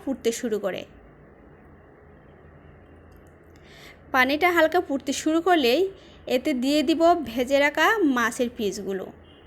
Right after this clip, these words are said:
ছয় থেকে সাত মিনিট রান্না করলেই রুই কালিয়া রেডি হয়ে যাবে। এবার এটি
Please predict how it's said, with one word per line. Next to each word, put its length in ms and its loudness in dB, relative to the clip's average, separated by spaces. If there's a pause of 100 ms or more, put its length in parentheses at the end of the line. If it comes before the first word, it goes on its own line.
(1200)
ছয় 340 -2
থেকে 240 2
সাত 340 0
মিনিট 260 0 (120)
রান্না 360 0
করলেই 440 2 (160)
রুই 220 -2
কালিয়া 380 0 (420)
রেডি 260 2
হয়ে 280 2
যাবে। 320 -4 (4000)
এবার 300 0
এটি 280 0